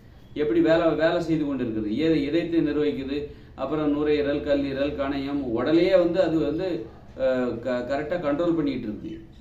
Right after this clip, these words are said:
அப்படி இருக்குமா, அது இயற்கை விதிப்படி தான் செயல்படுது. அப்போ நீங்க பேசுற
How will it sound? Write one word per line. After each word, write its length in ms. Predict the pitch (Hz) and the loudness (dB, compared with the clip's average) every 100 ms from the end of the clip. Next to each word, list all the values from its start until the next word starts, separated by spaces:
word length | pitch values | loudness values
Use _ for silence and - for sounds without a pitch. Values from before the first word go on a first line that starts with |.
| - - - - - - - - - | -20 -20 -20 -20 -20 -20 -20 -16 -8
அப்படி 220 | 131 165 | 0 2
இருக்குமா, 260 | 165 185 | 4 2
அது 140 | 180 160 | 4 4
இயற்கை 380 | 143 180 190 190 | 4 4 2 2
விதிப்படி 460 | 160 165 214 196 175 | 6 6 4 -2 -4
தான் 220 | 196 196 | -4 -2
செயல்படுது. 380 | 175 160 131 113 | 0 2 0 -2
அப்போ 240 | - 190 | -4 -4
நீங்க 360 | 185 165 208 214 220 | 2 2 4 2 2
பேசுற 340 | 165 180 202 | 2 2 0